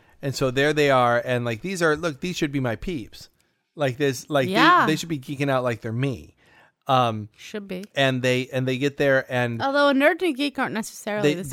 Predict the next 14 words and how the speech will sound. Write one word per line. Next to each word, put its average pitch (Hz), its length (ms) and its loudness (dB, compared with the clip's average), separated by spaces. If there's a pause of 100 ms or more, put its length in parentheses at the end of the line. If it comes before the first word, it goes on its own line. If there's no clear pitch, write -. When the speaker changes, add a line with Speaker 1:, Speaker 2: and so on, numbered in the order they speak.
Speaker 1:
they've, 151 120 0
Speaker 2:
thing, 226 220 -4
Speaker 1:
they've 151 180 2
Speaker 2:
maybe. 147 120 -6
Speaker 1:
known 151 440 4
the, 156 220 -2
the, 143 280 -6
but 143 220 -4
the 139 160 -8 (180)
Star 240 360 0
Trek 175 300 -2
generally 185 540 2
is 135 120 0
a, 135 240 -6